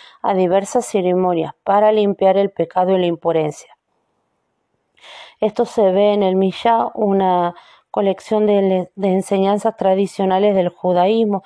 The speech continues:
aproximadamente contemporáneas del Nuevo Testamento, pero el origen de estas prácticas se remontan al antiguo Israel, al antiguo Israel,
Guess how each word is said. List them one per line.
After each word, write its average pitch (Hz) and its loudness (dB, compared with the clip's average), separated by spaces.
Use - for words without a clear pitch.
aproximadamente 196 0
contemporáneas 185 -2
del 180 0
Nuevo 180 0
Testamento, 185 -2
pero 214 2
el 220 4
origen 208 0
de 202 0
estas - -4
prácticas 208 -2
se 185 0
remontan 196 0
al 190 0
antiguo 208 2
Israel, 190 2
al 202 0
antiguo 214 2
Israel, 190 2